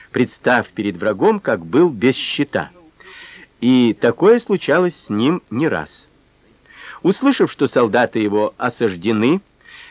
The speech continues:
и он, переодетый, пробрался через передние посты неприятельской армии, чтобы ободрить их своим присутствием.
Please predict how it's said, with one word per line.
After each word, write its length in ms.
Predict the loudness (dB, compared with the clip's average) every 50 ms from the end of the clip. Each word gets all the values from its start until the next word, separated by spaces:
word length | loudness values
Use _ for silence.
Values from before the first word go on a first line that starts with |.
| -10
и 120 | -2 2 6
он, 300 | 6 8 6 6 4 2
переодетый, 1000 | 0 2 2 4 4 4 4 4 4 4 4 4 4 0 -2 0 -2 -4 -8 -12 _ _ _ _ -4
пробрался 680 | -2 0 0 2 2 2 2 2 0 -2 -6 -10 -12
через 340 | -10 -8 -8 -6 -6 -8 -10
передние 580 | -10 -8 -6 -4 -2 -2 -4 -4 -4 -6 -6
посты 640 | -4 -2 -4 -4 -4 -6 -10 -4 -2 -2 0 -2 -4 -6
неприятельской 840 | -8 -8 -6 -4 -2 0 0 -2 -2 -6 -10 -16 -12 -8 -8 -6 -6
армии, 460 | -4 -2 -2 -2 0 0 0 0 -2 -4 _ -20 -20 -20 -20 -20 -18 -18
чтобы 420 | -10 -4 -2 -2 2 2 2 2
ободрить 720 | 2 0 -2 0 0 0 0 0 0 -2 -2 -2 -4 -6
их 100 | -8 -8
своим 400 | -8 -6 -4 -2 -2 -2 -2 -4
присутствием. 680 | -6 -8 -12 -10 -12 -12 -14 -14 -12 -12 -12 -12 -12